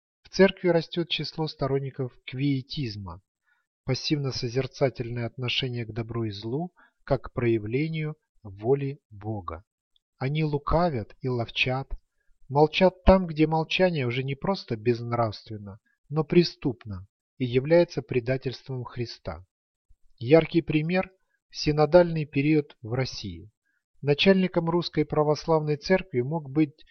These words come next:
не православный и даже не христианин, министр по делам церкви, обер-прокурор, командовал епископами, склоняя их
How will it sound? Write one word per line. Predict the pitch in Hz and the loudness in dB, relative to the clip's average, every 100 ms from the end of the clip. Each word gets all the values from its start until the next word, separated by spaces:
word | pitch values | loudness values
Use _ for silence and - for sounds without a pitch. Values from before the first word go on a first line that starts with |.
| _ - | _ -10
не | 139 170 | -2 0
православный | - 175 180 175 - 120 98 95 95 - _ _ | 4 4 4 0 -2 -2 -2 -8 -12 -16 _ _
и | - | -4
даже | 131 180 175 | 6 6 6
не | 180 175 | -2 -2
христианин, | 180 160 - 143 104 92 95 - _ _ | -4 -6 -2 -2 -2 -8 -14 -18 _ _
министр | 139 170 196 - 156 | -4 2 2 2 -2
по | - 151 | 0 -2
делам | 151 156 151 | 0 0 -2
церкви, | - 110 92 - 101 - | -4 -6 -6 -10 -16 -2
обер-прокурор, | 175 180 170 165 - 156 156 156 139 98 - _ _ _ _ _ | 2 4 4 0 0 -4 -4 -2 -2 -4 -8 _ _ _ _ _
командовал | - 139 143 127 131 123 | -4 0 0 2 2 0
епископами, | 120 - 196 196 - 135 120 110 107 - _ _ | -2 0 0 0 -2 -6 -6 -6 -10 -14 _ _
склоняя | - - 135 131 151 175 175 165 | -4 0 4 4 4 0 -2 -4
их | 165 160 - | -2 0 0